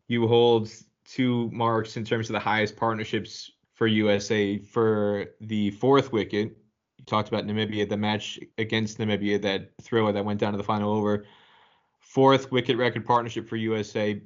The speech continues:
with you and Aaron Jones, a hundred twenty-seven runs for the fourth wicket. That's a U S A record. And then also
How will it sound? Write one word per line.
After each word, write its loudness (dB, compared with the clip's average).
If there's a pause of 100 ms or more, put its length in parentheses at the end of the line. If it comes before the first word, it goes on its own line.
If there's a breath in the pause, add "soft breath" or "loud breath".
(160)
with -4
you 0
and -2
Aaron -2
Jones, 0
a -2
hundred -4
twenty-seven -2
runs -4
for -14
the -6
fourth -2
wicket. -2
That's -4
a -2
U 2
S -2
A 0
record. -2 (300)
And 0
then 0
also 0